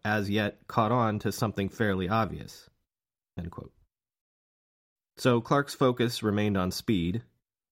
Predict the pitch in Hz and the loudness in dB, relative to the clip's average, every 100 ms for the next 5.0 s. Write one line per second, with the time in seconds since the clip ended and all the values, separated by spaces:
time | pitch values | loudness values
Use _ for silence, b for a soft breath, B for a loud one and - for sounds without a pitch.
0 | _ - 85 87 101 - 104 110 104 120 | _ -8 -4 -2 -2 -2 0 0 0 0
1 | 104 101 95 98 95 92 135 120 104 - | 2 2 0 0 0 2 2 2 -2 -2
2 | 98 85 101 - 92 87 95 90 90 90 | -2 0 -2 -2 -4 -2 -2 0 0 0
3 | 90 85 95 95 98 92 92 120 120 - | 0 -2 0 0 0 0 2 2 0 0
4 | 101 87 87 95 85 147 113 - - - | -2 -2 -2 -4 0 2 2 0 -12 -18